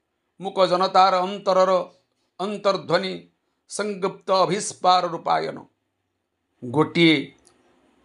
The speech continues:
ଅସ୍ପୃହା, ଅସ୍ପୃହାବତୀ ମା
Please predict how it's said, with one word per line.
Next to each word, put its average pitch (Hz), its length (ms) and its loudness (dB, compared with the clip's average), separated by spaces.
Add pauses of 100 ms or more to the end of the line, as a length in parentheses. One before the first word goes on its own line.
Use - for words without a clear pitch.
(320)
ଅସ୍ପୃହା, 202 680 6 (300)
ଅସ୍ପୃହାବତୀ 208 800 2
ମା 196 220 2